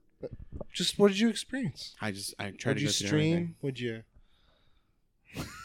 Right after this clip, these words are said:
Speaker 1: Okay.
Speaker 2: For conventions, there's only one.
Speaker 1: Two?
Speaker 2: I mean, I did two things.
Speaker 1: You did two conventions.
Speaker 2: Only one was extremely enjoyable.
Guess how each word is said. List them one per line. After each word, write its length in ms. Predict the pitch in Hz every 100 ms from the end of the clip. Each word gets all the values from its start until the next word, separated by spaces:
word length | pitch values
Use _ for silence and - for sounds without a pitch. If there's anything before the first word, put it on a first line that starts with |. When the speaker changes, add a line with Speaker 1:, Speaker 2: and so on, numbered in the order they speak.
| - - _ _ -
Speaker 1:
Okay. 180 | - 156 - _ _ _ _ _ _ -
Speaker 2:
For 140 | - 147
conventions, 1040 | 143 131 143 202 - 113 123 170 - - _ _ _ _ _ _ _ -
there's 140 | 117
only 140 | 147
one. 320 | 139 131 185 131 _ _ _ _ _ _ _ -
Speaker 1:
Two? 300 | 147 175 185 _ _ _ _ - -
Speaker 2:
I 100 | 143
mean, 160 | 160 151
I 120 | 139
did 300 | 123 170 -
two 200 | - 110
things. 580 | - 92 95 123 - -
Speaker 1:
You 100 | 120 120
did 80 | -
two 140 | 135
conventions. 380 | - 107 98 117
Speaker 2:
Only 280 | 139 143 131
one 340 | 120 143 135
was 180 | 123 107
extremely 400 | 101 - 117 110
enjoyable. 520 | 101 107 107 - -